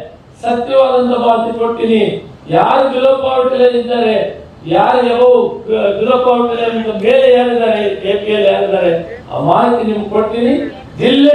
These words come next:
ಜಿಲ್ಲೆಯಲ್ಲಿ ಕೂಡ ಮಾತಾಡಿ. ಈ ಬಿ ಜೆ ಪಿ ಅವರು ತರಲೆ ಮಾಡ್ತಾ ಇದ್ದಾರೆ, ಜನರನ್ನ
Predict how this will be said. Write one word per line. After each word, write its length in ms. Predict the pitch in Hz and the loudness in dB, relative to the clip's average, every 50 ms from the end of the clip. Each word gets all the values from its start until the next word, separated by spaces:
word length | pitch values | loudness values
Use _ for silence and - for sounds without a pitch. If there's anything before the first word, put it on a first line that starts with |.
| 285 294 | 4 4
ಜಿಲ್ಲೆಯಲ್ಲಿ 420 | 294 294 285 277 262 262 254 247 247 247 | 2 2 2 4 4 4 2 2 0 2
ಕೂಡ 100 | 247 247 233 233 226 | 2 2 2 0 0
ಮಾತಾಡಿ. 360 | 214 214 196 185 165 - 123 120 - - - - - - - - - - - - - - - - - - - - - - - 135 | -2 0 0 -2 -2 -2 -6 -8 -12 -16 -20 -20 -20 -20 -20 -20 -20 -20 -20 -20 -20 -20 -20 -20 -20 -20 -20 -20 -20 -14 -8 -4
ಈ 20 | 151 160 151 - | -4 -2 -2 0
ಬಿ 100 | 220 233 240 | 0 2 4
ಜೆ 100 | 247 247 247 247 | 4 4 4 4
ಪಿ 80 | 240 226 226 | 4 2 2
ಅವರು 140 | 226 220 214 208 | 2 0 0 0
ತರಲೆ 280 | 196 196 202 214 240 240 240 226 | 2 2 2 2 2 2 2 2
ಮಾಡ್ತಾ 280 | 226 226 226 233 233 233 | 0 0 0 0 0 0
ಇದ್ದಾರೆ, 300 | 233 226 220 220 226 - - - - - - - - - - - - - - - - - - - - - - - - - - - - - - - - - - - 113 | 2 2 2 2 2 2 0 -2 -4 -8 -12 -16 -20 -20 -20 -20 -20 -20 -20 -20 -20 -20 -20 -20 -20 -20 -20 -20 -20 -20 -20 -20 -20 -20 -20 -20 -20 -20 -18 -8 -2
ಜನರನ್ನ 560 | 135 185 202 220 220 233 240 233 220 214 220 | 0 0 2 2 0 0 0 0 0 0 2